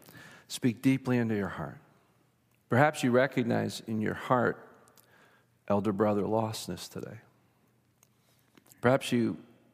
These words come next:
hear me talking about it. You hear the words of Scripture addressing it,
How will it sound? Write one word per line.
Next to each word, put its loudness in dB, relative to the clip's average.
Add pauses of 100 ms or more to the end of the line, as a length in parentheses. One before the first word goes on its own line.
(120)
hear 0
me 0 (320)
talking 0
about 2
it. -8
You -6
hear 0 (140)
the -2
words 0
of -6 (240)
Scripture -2 (600)
addressing 0
it, -4